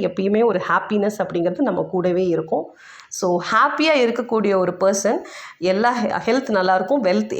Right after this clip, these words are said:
எல்லாத்துக்குமே அவங்க அதிபதி ஆயிடுவாங்க. So, இந்த வீடியோ உங்களுக்கு ஒரு மோட்டிவேட்டிங் வீடியோவா இருக்கும் அப்படின்னு நான் நம்புறேன். வீடியோ பிடிச்சதுன்னா லைக் பண்ணுங்க, ஷேர் பண்ணுங்க,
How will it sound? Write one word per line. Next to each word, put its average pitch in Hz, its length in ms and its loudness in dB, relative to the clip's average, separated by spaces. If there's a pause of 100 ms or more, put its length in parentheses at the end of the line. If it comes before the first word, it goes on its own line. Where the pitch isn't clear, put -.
எல்லாத்துக்குமே 226 760 2
அவங்க 190 200 2
அதிபதி 170 360 -2
ஆயிடுவாங்க. 160 400 -2 (680)
So, 185 80 -2 (240)
இந்த 185 200 0
வீடியோ 175 220 2 (100)
உங்களுக்கு 170 320 0 (280)
ஒரு 175 160 0 (600)
மோட்டிவேட்டிங் 208 520 0
வீடியோவா 175 400 2
இருக்கும் 170 260 0
அப்படின்னு 175 280 -2
நான் 151 140 -2
நம்புறேன். - 380 -4
வீடியோ 175 220 -2
பிடிச்சதுன்னா 185 540 -4
லைக் 175 240 -4
பண்ணுங்க, 160 260 -6 (160)
ஷேர் 170 240 -4
பண்ணுங்க, 165 320 -10